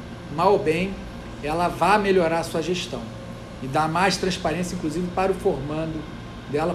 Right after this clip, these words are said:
para o cliente dela. É... um outro ponto que eu vejo é que o mercado formatura sempre foi um mercado, é, até pelos próprios informandos, enxergado como meio à margem, né? A gente vê algumas notícias na imprensa,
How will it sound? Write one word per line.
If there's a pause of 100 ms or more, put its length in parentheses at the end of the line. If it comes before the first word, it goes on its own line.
para
o
cliente
dela. (760)
É... (720)
um
outro
ponto
que
eu
vejo (120)
é
que
o
mercado (260)
formatura
sempre (100)
foi
um
mercado, (760)
é, (400)
até
pelos
próprios
informandos, (220)
enxergado
como
meio
à
margem,
né?
A
gente
vê
algumas
notícias
na
imprensa,